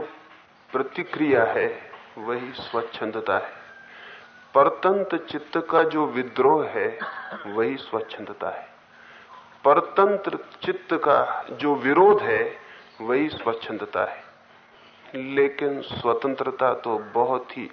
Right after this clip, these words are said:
अनूठी दिशा है, उसका इन दोनों बातों से कोई भी संबंध नहीं।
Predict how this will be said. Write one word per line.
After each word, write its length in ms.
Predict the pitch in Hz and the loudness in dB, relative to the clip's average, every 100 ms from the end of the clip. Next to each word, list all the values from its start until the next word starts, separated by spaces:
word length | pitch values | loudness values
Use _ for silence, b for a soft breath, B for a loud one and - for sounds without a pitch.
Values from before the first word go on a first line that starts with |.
| - | -8
अनूठी 460 | 107 123 123 117 110 | -6 -2 -4 -4 -10
दिशा 460 | 107 110 - 110 | -10 -8 0 0
है, 200 | 113 - - - _ _ B B B _ - | -2 -10 -18 -20 _ _ B B B _ -8
उसका 380 | 127 - - | -8 -6 -2
इन 300 | 127 117 123 | -2 -2 -6
दोनों 360 | 107 117 123 127 | 0 2 2 2
बातों 340 | 123 127 - | 2 2 0
से 200 | 131 - | -8 -8
कोई 340 | 127 - 123 123 | -12 -4 -4 -4
भी 180 | 123 123 | -6 -12
संबंध 480 | - 123 127 127 | -6 -6 -4 -4
नहीं। 260 | 127 131 127 | -2 -4 -6